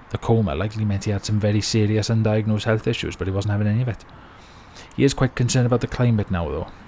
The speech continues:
on account of him, you know, living forever and enduring the planet overheating over the next two hundred years. So he is putting the recycling bin out now. So I suppose that's, he went down the Youth Climate March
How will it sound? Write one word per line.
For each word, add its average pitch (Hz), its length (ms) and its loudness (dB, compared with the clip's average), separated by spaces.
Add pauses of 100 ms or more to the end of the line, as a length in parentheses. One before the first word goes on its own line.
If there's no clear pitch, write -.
(180)
on 101 120 -2
account 101 280 -2
of - 60 -4
him, 98 300 0
you 101 80 -2
know, 98 80 2
living 95 260 0
forever 95 640 -2
and 98 120 -2
enduring 98 460 2
the 95 60 -2
planet 98 380 -2
overheating 98 580 -4
over 95 180 -2
the 95 40 -2
next 95 180 -8
two 101 100 -4
hundred 90 220 -4
years. 90 260 -6 (520)
So 113 220 4
he 113 200 0
is 104 80 2
putting 104 240 0
the 101 60 2
recycling 101 460 2
bin 95 100 2
out 92 200 -4
now. 92 160 -2 (280)
So 98 120 -4
I 90 40 -2
suppose 98 220 -4
that's, - 400 -6 (800)
he 113 80 2
went 113 140 6
down 104 160 4
the 104 80 4
Youth 101 220 0
Climate 113 340 0
March 92 400 -6